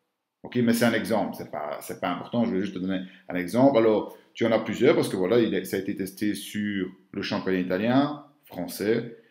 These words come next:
espagnol, Allemagne, anglais et France. Tu vois que la plupart des stratégies sont négatives. Ok, sauf la treize. La treize, c'est ici. Elle a un R O I de cinq pour cent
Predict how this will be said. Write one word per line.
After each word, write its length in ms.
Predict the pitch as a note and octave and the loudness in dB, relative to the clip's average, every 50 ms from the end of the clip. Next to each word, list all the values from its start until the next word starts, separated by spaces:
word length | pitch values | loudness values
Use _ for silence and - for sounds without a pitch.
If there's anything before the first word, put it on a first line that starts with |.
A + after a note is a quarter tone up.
| _ _ _ _ _ _ - | _ _ _ _ _ _ -6
espagnol, 600 | - - - - D#3 C3+ B2 A#2+ A#2+ A#2+ A#2+ - - | -4 0 4 4 6 6 8 8 6 6 6 4 4
Allemagne, 580 | A2+ G#2+ G#2 G2+ G#2+ G#2+ A2 A#2 A#2 A#2 - - - _ | 2 2 4 4 4 2 2 2 0 -2 -4 -8 -8 _
anglais 600 | - B2 C3 - - A2+ A2+ A#2 B2 - - - - | 4 6 6 6 6 4 4 4 2 2 0 -4 -8
et 80 | G2 G2+ | -8 -8
France. 640 | - - G2+ F#2 - - - - - - _ _ _ _ _ _ _ _ _ _ _ _ | -6 -4 -4 -4 -4 -6 -12 -20 -20 -20 _ _ _ _ _ _ _ _ _ _ _ _
Tu 100 | - - | -10 -4
vois 280 | F#2+ G2+ A#2+ C#3 C3+ C3+ | 4 8 8 8 8 8
que 100 | C3 B2+ | 6 6
la 140 | A#2 A2+ A#2 | 6 6 4
plupart 520 | - C#3 C3+ C3+ - C3+ C3+ C3+ C3+ C3+ | 4 2 0 4 6 8 8 8 8 8
des 60 | C3 | 6
stratégies 480 | B2 - B2 A2+ A2+ A#2 A2 A2 C3 C3 | 4 2 0 0 2 2 2 2 0 0
sont 160 | B2+ A#2 A2 | 0 0 0
négatives. 640 | A2 G#2 A2 G2+ - - - A2 G#2 F#2+ - - - _ _ _ _ _ _ _ _ _ _ _ _ _ _ _ _ _ _ _ _ _ _ _ _ - | 2 2 0 0 -2 -4 -4 -4 -4 -4 -6 -10 -16 _ _ _ _ _ _ _ _ _ _ _ _ _ _ _ _ _ _ _ _ _ _ _ _ -20
Ok, 220 | - D#2+ D#2 - G2 A2 - - - - - _ _ | -20 -12 -8 -4 -4 -4 -4 -6 -10 -16 -20 _ _
sauf 580 | - - - B2+ C3 C#3 D3+ E3 E3 D#3 - - | -10 2 6 8 8 10 10 8 6 4 2 2
la 100 | A2 A2 | 2 2
treize. 540 | - - A2+ G#2+ F#2 E2 - - - - _ _ _ _ _ _ _ - | 2 2 2 2 2 2 -2 -6 -12 -18 _ _ _ _ _ _ _ -8
La 100 | F2 F2+ | -8 -8
treize, 340 | - - A#2+ B2 C3 C3 C3 | -4 0 2 2 4 4 2
c'est 120 | - A2 | 2 0
ici. 480 | G#2 - - - A#2 - - - - - - _ _ _ _ _ _ _ _ _ _ _ _ _ - - _ _ _ | 0 0 0 0 0 0 0 -2 -8 -12 -18 _ _ _ _ _ _ _ _ _ _ _ _ _ -20 -20 _ _ _
Elle 120 | - G2 G2+ | -2 0 0
a 120 | G2+ G#2 | 2 2
un 100 | G#2+ A2 | 2 2
R 80 | G#2 A2+ | 2 2
O 60 | B2 | 2
I 40 | A#2+ | 2
de 80 | A2 A2+ | 2 0
cinq 280 | - B2 B2 A#2+ - | 2 0 0 0 -2
pour 160 | - F2+ - | -4 -6 -4
cent 400 | - - B2 C3 - C3+ - - | -2 2 4 4 4 2 -2 -6